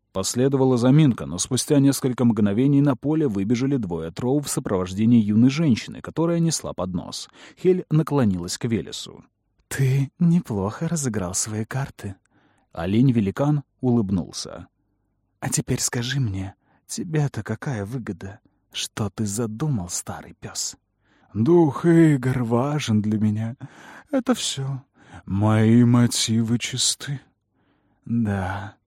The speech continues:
чистый эгоизм", — ответила она. Велес пожал плечами.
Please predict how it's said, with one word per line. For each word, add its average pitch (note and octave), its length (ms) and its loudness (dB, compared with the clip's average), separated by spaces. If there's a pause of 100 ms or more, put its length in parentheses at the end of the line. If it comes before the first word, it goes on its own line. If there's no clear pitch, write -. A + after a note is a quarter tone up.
(220)
чистый G#2 560 -8
эгоизм", — G#2+ 500 -6 (320)
ответила G2 600 -4
она. - 300 -12 (380)
Велес F#2+ 460 -4
пожал - 320 -10
плечами. - 640 -14